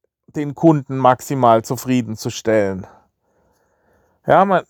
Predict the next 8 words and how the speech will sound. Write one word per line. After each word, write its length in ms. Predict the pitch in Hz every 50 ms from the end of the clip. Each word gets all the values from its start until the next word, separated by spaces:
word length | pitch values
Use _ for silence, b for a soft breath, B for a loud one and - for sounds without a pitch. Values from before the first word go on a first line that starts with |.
| _ _ _ _ _ _ _ _ _ _ _ - 480 - 135 139
und, 300 | 139 160 165 160 143 -
äh, 460 | - - 151 147 147 151 156 151 143 - _
wenn 200 | - 127 143 147
man 160 | 143 135 131
das 240 | 175 220 247 - -
halt 220 | 240 226 220 -
so 140 | - 190 170
sieht, 480 | 160 - - 180 208 240 254 240 _